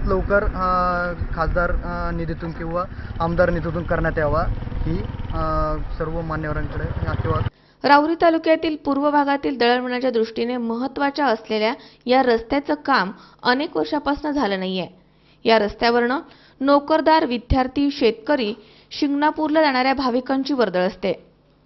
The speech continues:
Speaker 2: रस्त्याच्या दोनही बाजूला खाच खळगे पडलेत, त्यामध्ये पाटाचं आणि पावसाचं पाणी साचतंय.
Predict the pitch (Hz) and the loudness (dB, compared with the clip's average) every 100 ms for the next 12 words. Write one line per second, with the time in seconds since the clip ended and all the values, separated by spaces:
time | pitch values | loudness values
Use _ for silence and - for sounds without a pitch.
0 | _ _ _ _ _ _ _ _ _ _ | _ _ _ _ _ _ _ _ _ _
1 | _ _ _ 220 226 233 262 240 220 214 | _ _ _ 0 0 0 0 0 0 -2
2 | 233 277 262 233 240 254 262 - 233 269 | -2 2 4 4 2 0 0 -4 -4 -6
3 | - 240 214 202 180 185 180 - _ _ | -2 0 0 0 0 0 -2 -8 _ _
4 | _ - 294 302 320 311 226 262 269 277 | _ -2 0 2 2 2 2 0 0 -2
5 | 277 294 240 220 277 269 294 208 196 214 | -2 0 2 2 -2 -6 -4 -4 -4 -6
6 | 190 - 190 | -8 -4 -6